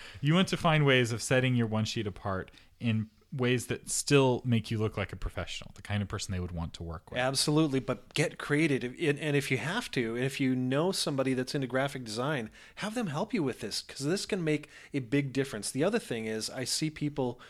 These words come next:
Speaker 2: who try to be copywriters, and essentially a one sheet, you need a copywriter to do it well, and they try to do that themselves. And so we don't have time to go into this in detail in this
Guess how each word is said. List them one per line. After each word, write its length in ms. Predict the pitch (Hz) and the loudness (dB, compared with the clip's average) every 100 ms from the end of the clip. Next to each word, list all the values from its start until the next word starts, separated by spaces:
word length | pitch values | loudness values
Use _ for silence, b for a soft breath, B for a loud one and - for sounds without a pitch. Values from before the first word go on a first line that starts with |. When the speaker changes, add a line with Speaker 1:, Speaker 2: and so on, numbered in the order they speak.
| B | B
Speaker 2:
who 100 | 139 | -6
try 200 | 135 139 | -2 0
to 80 | 160 | 0
be 80 | 185 | -2
copywriters, 920 | - 180 185 123 101 95 95 120 - - | -4 -4 -2 -4 -4 -4 -6 -8 -10 -12
and 240 | 110 123 123 | -6 -6 -4
essentially 720 | 127 165 185 147 117 113 b b b | 0 2 2 0 0 -2 b b b
a 60 | 110 | -2
one 200 | 127 156 | 0 0
sheet, 380 | - 123 123 - b b b b | 0 -2 -4 -12 b b b b
you 100 | 120 | -2
need 220 | 127 139 | 2 2
a 20 | |
copywriter 580 | 131 147 160 123 117 113 | 2 0 0 0 0 -2
to 80 | 107 | -4
do 140 | 120 | -4
it 80 | 113 | -2
well, 320 | 123 139 120 - | 2 2 0 -2
and 140 | 117 | -8
they 60 | 113 | -6
try 180 | - | -6
to 80 | 143 | -4
do 160 | 123 120 | -4 -4
that 240 | 113 110 | -6 -8
themselves. 720 | 101 92 104 90 57 - - B B B - | -10 -8 -6 -8 -10 -12 -14 B B B -6
And 140 | 135 | 0
so 460 | - 156 135 131 - | 4 6 6 4 0
we 120 | 131 | -2
don't 100 | 147 | 0
have 160 | 180 143 | 2 0
time 300 | - 156 160 | -2 -2 -2
to 80 | 147 | -2
go 220 | 127 127 | 0 2
into 260 | 139 139 131 | 0 0 -2
this 340 | 123 127 - | 0 0 -2
in 260 | 131 113 107 | -4 -8 -2
detail 420 | 127 147 185 170 | 0 2 0 0
in 120 | 170 | 0
this 320 | 180 190 - | 0 -2 -6